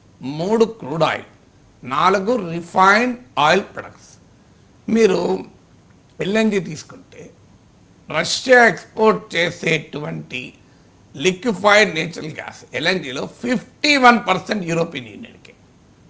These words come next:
అంటే more than half యూరోపియన్ యూనియన్.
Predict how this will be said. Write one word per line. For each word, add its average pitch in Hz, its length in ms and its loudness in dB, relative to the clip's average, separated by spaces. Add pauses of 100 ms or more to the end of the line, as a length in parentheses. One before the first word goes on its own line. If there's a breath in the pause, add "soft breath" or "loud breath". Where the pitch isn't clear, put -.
(260)
అంటే 180 140 -2
more 170 400 2
than 240 200 4
half 214 380 6 (140)
యూరోపియన్ 196 420 2
యూనియన్. - 300 -16